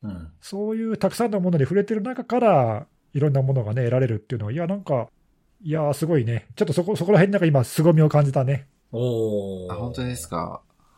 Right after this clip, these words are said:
Speaker 2: うん。いや、さすがですね。
Speaker 1: いやー、なんか、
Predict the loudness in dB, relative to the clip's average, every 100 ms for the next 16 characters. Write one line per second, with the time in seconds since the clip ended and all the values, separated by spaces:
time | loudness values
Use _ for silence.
0 | _ -10 -6 -4 -2 -4 -6 -8 -8 -6
1 | -4 -2 -2 0 0 -2 -4 -6 -6 -10
2 | _ _ _ -12 -8 -6 -8 -8 -12